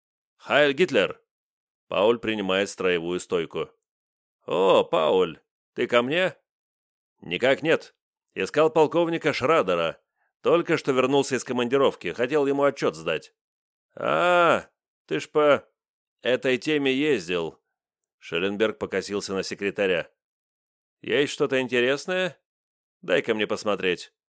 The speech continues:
И оберфюрер кивком пригласил Пауля к себе в кабинет. "Рассказывай". "Если коротко, герр оберфюрер", Шелленберг кивнул. "Коротко. Есть возможность использовать наработки англичан.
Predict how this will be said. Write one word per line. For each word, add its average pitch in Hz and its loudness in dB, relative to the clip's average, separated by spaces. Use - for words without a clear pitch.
И - -4
оберфюрер 147 2
кивком 135 -2
пригласил 95 -2
Пауля 123 0
к 117 -12
себе 80 -6
в - -12
кабинет. 85 -8
"Рассказывай". 85 -4
"Если 87 -2
коротко, 98 0
герр 92 -2
оберфюрер", 90 -4
Шелленберг 87 -4
кивнул. 85 -6
"Коротко. 80 -2
Есть 143 0
возможность 117 0
использовать 123 -2
наработки 98 0
англичан. 90 -4